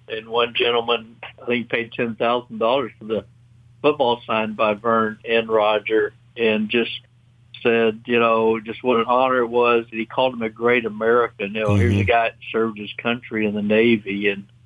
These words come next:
Speaker 1: you just, you know, he, he's the all-American kid, you know. I mean, grew up and honored his commitment to Navy, uh, and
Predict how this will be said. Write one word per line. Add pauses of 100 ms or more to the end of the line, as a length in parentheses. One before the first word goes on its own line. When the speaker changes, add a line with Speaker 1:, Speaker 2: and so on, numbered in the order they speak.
(280)
Speaker 1:
you
just, (120)
you
know,
he,
he's
the
all-American
kid, (520)
you
know. (120)
I
mean,
grew
up
and (340)
honored
his
commitment
to
Navy, (120)
uh,
and